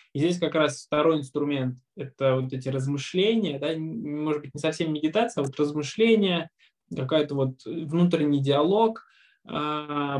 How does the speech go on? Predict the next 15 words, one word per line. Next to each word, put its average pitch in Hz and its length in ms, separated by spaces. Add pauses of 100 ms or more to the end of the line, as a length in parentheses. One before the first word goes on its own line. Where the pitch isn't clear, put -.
помогает 165 540
как 147 160
раз 147 200
понять, 170 560
а, 139 360
м, 139 720 (1040)
почему 180 480
сложно 151 580
бывает 151 520
оставаться 147 520
с 131 80
собой 143 280
один 147 200
на 135 80
один. 135 420